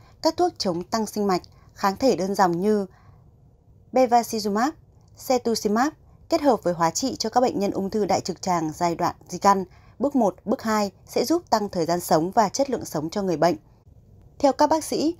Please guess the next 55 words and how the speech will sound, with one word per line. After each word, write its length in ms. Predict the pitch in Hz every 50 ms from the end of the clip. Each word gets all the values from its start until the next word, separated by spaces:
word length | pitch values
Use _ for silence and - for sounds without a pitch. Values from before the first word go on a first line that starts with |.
| _ _
ung 200 | - - 247 247
thư 180 | - 254 247 233
đại 180 | 208 208 -
tràng 300 | - - 214 190 180 170
có 160 | - - 170 180
thể 200 | - 262 240 196
phòng 220 | - 185 175 165
tránh 220 | - 180 165 180
được 220 | 214 254 247 - -
thông 180 | 214 202 196
qua 180 | 180 208 196 190
thói 200 | - - 170 170
quen 220 | - - 214 208
ăn 160 | - - 185 175
uống 200 | 160 165 175 202
lành 180 | 226 190 156
mạnh. 180 | 170 175 180 - - - _ - - _ _ _ -
Có 80 | 214
nhiều 300 | 214 233 262 269 233 196
yếu 180 | 113 170 165 160
tố 200 | - 185 175 175
nguy 160 | 202 233 240
cơ 240 | - - 247 233 226
mà 120 | 202 190
mọi 180 | 170 170 160 -
người 160 | 180 185 165
có 160 | - - 160
thể 200 | 170 - 240 190 -
phòng 180 | - 160 156 156
tránh 220 | - 165 151 175
được 180 | 208 233 - 185
như 240 | 202 208 208 196 185 - _ _ _ _ - - - _ _ -
các 140 | 311 320
loại 140 | 302 277 - -
thịt 180 | - 196 - -
đỏ 240 | 185 185 175 151
như 160 | 147 160 180 196
thịt 220 | - 202 - -
bò 220 | 175 165 160 160
và 100 | 156 156
thịt 240 | 156 - 185 - -
cừu 280 | - 202 196 190 180 175 - - - _ -
được 200 | 202 233 226 -
xem 300 | - - 269 262 247 226
là 120 | 185 165
có 160 | - - 156
liên 200 | 175 190 208 196
quan 260 | 180 - 202 190 185
mật 100 | 175 165 - -
thiết 180 | 254 302 320
đến 120 | - - -
ung 200 | - 185 190 180
thư 180 | - 214 196
đại 140 | 175 175 -
tràng. 360 | - - 190 175 170 165 156